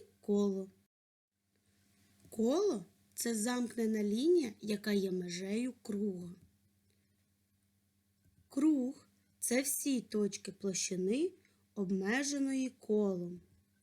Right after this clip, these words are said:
Точка О — це центр кола та круга. Подивіться та скажіть,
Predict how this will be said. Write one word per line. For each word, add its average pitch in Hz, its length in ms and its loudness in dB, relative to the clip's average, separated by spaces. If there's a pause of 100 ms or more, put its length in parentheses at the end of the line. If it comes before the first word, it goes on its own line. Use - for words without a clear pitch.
(800)
Точка 240 580 0 (180)
О — 277 280 2 (240)
це 220 220 -2
центр 202 680 -2 (140)
кола 262 460 -2 (180)
та 339 180 -6
круга. 202 600 -2 (1700)
Подивіться 226 680 0
та 277 160 -4
скажіть, 226 640 -4